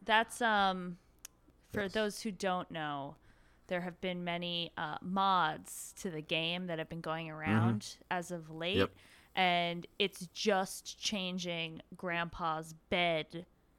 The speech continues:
Speaker 1: into different chaotic things in the beginning of Stardew Valley. So he is his bed. There is no bed. Hi-, his bed is a ping pong table. And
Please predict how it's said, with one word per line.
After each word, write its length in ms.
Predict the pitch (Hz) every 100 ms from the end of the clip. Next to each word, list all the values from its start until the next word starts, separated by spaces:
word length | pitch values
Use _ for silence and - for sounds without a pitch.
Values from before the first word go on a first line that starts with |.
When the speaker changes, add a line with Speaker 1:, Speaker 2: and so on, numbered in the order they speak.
| _ _ _ _ -
Speaker 1:
into 380 | 104 90 101 165 _ _ _ _
different 560 | 233 214 - 214 202 -
chaotic 720 | 208 185 180 175 175 175 -
things 800 | - 196 180 190 240 262 - -
in 80 | 202
the 80 | 180
beginning 460 | 190 180 185 185
of 80 | 175
Stardew 360 | - 196 185 180
Valley. 480 | 170 165 175 220 240 - - - -
So 420 | - 190 185 180 - _ _ _ _ _ _
he 340 | - 311 339
is 180 | 285 226
his 200 | 226 180
bed. 520 | 170 190 156 156 110 - _ _ _ _
There 240 | 202 190 202
is 220 | 220 214
no 240 | 226 277 311
bed. 500 | 208 160 - - - _ _ _ -
Hi-, 100 | -
his 200 | 208 175
bed 260 | 185 180
is 140 | 196 202
a 40 |
ping 320 | 233 240 294 294
pong 300 | 247 185 180
table. 600 | - 170 165 160 - - _ _ _ _ _ -
And 600 | - 180 175 170 165 -